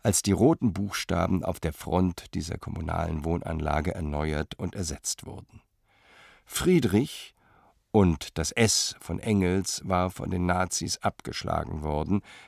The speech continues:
Der Wohnblock hatte in der N-S-Zeit Engelhof heißen müssen. Im nun renovierten Engelshof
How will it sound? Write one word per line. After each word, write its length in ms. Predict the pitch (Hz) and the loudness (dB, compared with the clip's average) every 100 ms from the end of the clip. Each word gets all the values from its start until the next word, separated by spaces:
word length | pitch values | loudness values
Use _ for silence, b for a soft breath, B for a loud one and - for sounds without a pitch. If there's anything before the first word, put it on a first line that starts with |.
| - | -2
Der 140 | 87 | 4
Wohnblock 580 | 98 113 92 95 98 - | 8 10 10 10 10 8
hatte 220 | 90 87 | 0 2
in 140 | 87 87 | 0 2
der 140 | 82 | 2
N-S-Zeit 800 | 82 82 92 - - 85 85 - b b _ _ - | 0 -2 -2 -2 0 2 2 0 b b _ _ 6
Engelhof 840 | 113 92 76 82 73 - - - _ - | 8 8 6 2 0 -2 -14 -20 _ -4
heißen 420 | 85 76 - 82 | -4 -4 -6 -8
müssen. 380 | 80 - - - _ _ _ B B B B B B | -8 -8 -10 -14 _ _ _ B B B B B B
Im 200 | 123 117 | 8 8
nun 240 | 131 180 151 | 10 8 8
renovierten 640 | 107 101 95 113 113 95 - | 8 8 8 4 4 0 -2
Engelshof 1300 | - 165 139 98 82 - - - 90 104 143 - - | 2 4 6 4 2 0 0 0 0 0 -2 -10 -18